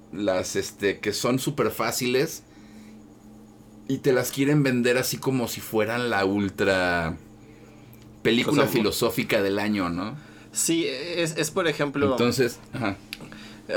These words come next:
Speaker 2: ahora, hablando de cosas reci-, es que incluso con películas que no son tan profundas, eh, daban algo. Porque estaba pensando, ¿no? Porque después de Matrix, pues, siguió Harry Potter, ¿no? Y El Señor
Speaker 1: Ajá.
Speaker 2: de los Anillos, que también
Speaker 1: Ajá.
Speaker 2: eran películas blockbusters al final.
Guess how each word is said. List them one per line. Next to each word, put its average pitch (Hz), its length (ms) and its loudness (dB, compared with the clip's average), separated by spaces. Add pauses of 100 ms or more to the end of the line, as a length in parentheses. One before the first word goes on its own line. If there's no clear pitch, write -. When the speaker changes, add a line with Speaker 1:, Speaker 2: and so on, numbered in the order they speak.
Speaker 2:
ahora, 120 380 0
hablando 123 380 0
de 120 100 -2
cosas 120 320 -4
reci-, 107 200 -4
es - 120 0
que 214 160 0
incluso 180 800 -2
con 165 180 -2
películas 160 440 -4
que 156 100 -2
no 156 120 -2
son 160 240 -4
tan 156 200 -2
profundas, 156 640 -4 (160)
eh, - 160 -14
daban 156 400 0
algo. 143 300 -2 (520)
Porque 135 200 2
estaba 196 300 0
pensando, 127 340 -2
¿no? 147 160 -4
Porque 120 220 0
después 131 320 -2
de 139 80 0
Matrix, 131 340 -4
pues, 107 160 -4
siguió 107 300 -2
Harry 104 180 -2
Potter, 101 400 -8
¿no? 113 160 -10 (560)
Y 107 140 -2
El 92 100 -4
Señor 98 220 0
Speaker 1:
Ajá. 127 100 2
Speaker 2:
de 92 60 0
los 98 200 -2
Anillos, 117 540 -2 (220)
que 147 100 2
también 156 380 0
Speaker 1:
Ajá. 185 80 2
Speaker 2:
eran 185 180 0
películas 156 580 -2
blockbusters 147 680 -2
al 110 140 0
final. 101 420 -4